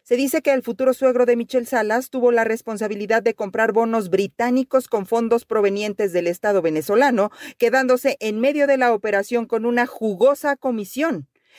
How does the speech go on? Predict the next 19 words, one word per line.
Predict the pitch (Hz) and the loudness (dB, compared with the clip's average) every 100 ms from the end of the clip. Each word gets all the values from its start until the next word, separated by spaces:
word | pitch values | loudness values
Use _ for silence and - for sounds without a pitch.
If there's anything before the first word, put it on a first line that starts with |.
| - | -4
Era | - 403 311 | 0 2 2
un | 262 | 4
broker, | 240 240 - 156 143 | 2 2 0 -6 -8
como | 156 151 | -10 -10
se | 143 | -10
conoce | 151 160 175 143 | -10 -10 -8 -8
en | 135 139 | -6 -4
el | 131 | -4
área | 135 135 139 | 0 0 -2
financiera. | 151 143 147 - 139 131 123 _ _ _ _ _ _ | -2 -2 -2 -2 -4 -4 -8 _ _ _ _ _ _
En | 220 226 | -2 0
el | 226 | 0
caso | 285 285 302 | -2 0 2
del | 269 254 | 2 2
servicio | 254 220 254 262 240 | 0 -2 -2 0 0
de | 220 | 0
Díaz | 202 285 269 | -2 -2 -2
Granados | 233 214 170 147 139 | -2 -4 -2 -4 -4
padre, | 226 202 160 156 | -2 0 0 -2